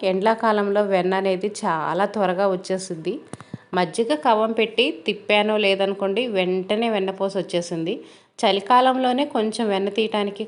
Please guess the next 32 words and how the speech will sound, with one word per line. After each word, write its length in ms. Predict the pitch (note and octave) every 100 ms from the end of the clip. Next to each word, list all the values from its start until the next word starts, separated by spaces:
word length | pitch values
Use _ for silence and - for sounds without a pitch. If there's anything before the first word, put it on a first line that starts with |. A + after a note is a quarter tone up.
| G3
కష్టం 320 | F#3+ - G3
అనిపించిద్ది, 580 | G3+ G3 F#3+ F#3+ E3 G#3+ D4 - - -
టైం 240 | F#3 E3 G#3 C4
కూడా 140 | C#4+ D4+
కొంచెం 320 | C4+ A3+ A#3 F#3+
ఎక్కువే 300 | - F#3+ G#3 G#3
పట్టిద్ది. 420 | F#3 D#3+ - A3+ F4 - G3
ఎండాకాలంలో 640 | G#3 A#3+ A#3+ A#3+ A#3+ A#3+ A#3
మాత్రం 240 | A3+ A#3+ C4+
నాకు 160 | G#3+ G3 -
చాలా 300 | F3 E3 F#3+ F#3 F3
ఈజీగా 320 | E3+ F#3+ F3+
అనిపించిద్ది. 580 | F3 E3 D#3+ D#3+ D#3 G3 - - - _ _ G#3
ఈ 20 | G3+
వెన్న 160 | F#3+ G3+ A#3
తీసే 260 | C4+ C4 C#4 C4
పని 120 | A3+ G#3
అనేది 260 | G#3+ G#3 G3
ఉదయం 240 | F3+ F#3+ A3
పూట 140 | G#3+ G#3+
పెట్టుకున్నాం 420 | G#3 F#3+ - G3+ F#3+
అనుకోండి, 420 | F#3+ F#3+ F#3+ F#3+ B3+ G3
ఉదయం 240 | F3+ F#3+ A3
పూట 160 | A3 A3 A3
ఇంట్లో 240 | F3+ F3+ G#3 G#3
పనులన్నీ 420 | F#3 F3+ F3+ G3 G#3 F3
ఆగిపోతాయి. 520 | F3 F3+ F#3 F#3 A#3+ - - - -
ఈ 40 | F#3+
వెన్న 200 | F#3 F#3+ G#3
తీసే 200 | A3+ A3+ G#3+ F#3+
ప్రాసెస్, 420 | F3+ F#3 G3+ G3+ F#3+
వెన్న 160 | F3+